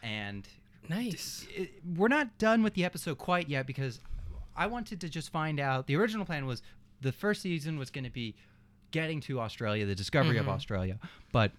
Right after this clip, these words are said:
Speaker 2: I can't paddle that long in a canoe.
Speaker 1: Yeah, no, it
Speaker 2: That's
Speaker 1: will
Speaker 2: all I
Speaker 1: take
Speaker 2: can
Speaker 1: a long
Speaker 2: afford to
Speaker 1: time.
Speaker 2: sail
Speaker 1: The
Speaker 2: in.
Speaker 1: Pacific is a long ways away. I'm not a good canoer, I'll be honest.
Speaker 2: <laughs>
Speaker 1: Uh, so I found a lot of conspiracy theories about who discovered Australia.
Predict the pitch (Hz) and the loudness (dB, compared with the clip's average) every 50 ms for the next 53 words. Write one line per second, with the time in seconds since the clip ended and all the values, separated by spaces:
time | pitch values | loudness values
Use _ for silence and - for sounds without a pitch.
0 | - - - - - - - - 139 - - 175 147 - - 147 135 131 135 127 | -14 -14 -14 -14 -14 -18 -6 -6 -6 2 4 2 2 4 0 -2 -2 -2 -4 -4
1 | 131 131 127 127 131 135 131 131 127 127 131 131 131 - 143 135 131 131 131 131 | -4 -6 -6 -4 -4 -4 -2 -2 -2 -2 -2 -4 -4 -4 -4 -4 -2 -2 -2 -2
2 | 131 131 147 127 120 113 110 113 107 101 110 123 139 143 160 160 156 175 165 165 | 0 4 6 6 8 8 8 8 8 8 8 8 8 8 6 8 10 10 10 10
3 | 165 131 131 160 - 151 160 156 156 151 143 160 160 147 147 151 147 147 147 147 | 10 10 10 8 8 8 8 8 8 8 8 6 6 8 8 8 8 8 6 6
4 | 143 143 139 175 175 - 185 160 - 131 - 120 101 98 101 117 131 143 143 143 | 6 6 6 4 4 2 0 -4 -4 -4 -4 -4 -4 -2 0 0 0 0 0 0
5 | 139 135 131 120 - 104 92 110 127 131 131 127 127 - 117 127 143 143 135 120 | 0 0 0 0 -2 -4 -2 0 0 2 2 0 0 2 2 4 4 4 4 4
6 | 104 90 104 92 - - 107 92 95 95 90 87 90 85 87 87 92 90 85 87 | 4 2 2 0 0 0 -2 0 2 2 2 0 2 2 2 2 4 4 4 4
7 | 92 90 92 92 135 190 - - - - - - 196 - - - 196 - 104 95 | 4 4 6 8 8 8 8 8 4 2 4 4 0 0 2 0 -2 0 2 0
8 | 92 95 107 104 - - 151 139 127 120 113 - - - - - - - - - | 0 0 -2 -4 -2 0 2 4 4 4 2 -2 -6 -18 -20 -18 -20 -20 -20 -20
9 | - - - - - - - - - - - - 165 - - 240 247 247 220 196 | -20 -20 -20 -20 -20 -20 -20 -20 -18 -4 2 2 2 4 4 4 4 4 4 4
10 | 190 190 185 180 170 147 107 - - - - - - - - 151 147 127 - - | 4 4 4 4 4 2 2 0 -6 -20 -20 -18 -12 -8 -2 -2 -2 0 0 -2
11 | - - - - - - 180 175 180 170 165 151 131 - - 127 113 - - - | -4 -4 -4 -6 -2 2 4 6 6 6 6 4 4 4 2 0 0 0 2 2
12 | 120 113 113 113 110 107 98 90 113 98 110 104 104 - - - 135 127 113 113 | 4 4 6 6 6 4 4 2 2 2 2 2 0 0 -2 0 0 0 2 2
13 | 117 - - - 127 113 104 110 104 104 98 90 - - - 117 110 101 98 95 | 2 0 2 4 4 6 6 6 6 6 4 2 0 -2 -2 2 2 4 4 2
14 | 90 82 73 | 0 -2 -6